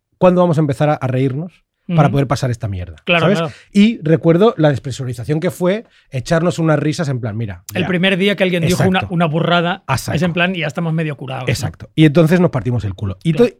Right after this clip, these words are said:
Speaker 1: y, y ya, con esto ya voy para, ya para acabar el disclaimer y autojustificarme,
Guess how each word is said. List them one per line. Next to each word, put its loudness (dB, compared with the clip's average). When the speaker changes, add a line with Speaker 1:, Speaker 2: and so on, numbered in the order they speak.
Speaker 1:
y, -2
y -2
ya, 2
con 0
esto -2
ya 4
voy 2
para, -6
ya -2
para -4
acabar -2
el 0
disclaimer 0
y 2
autojustificarme, -4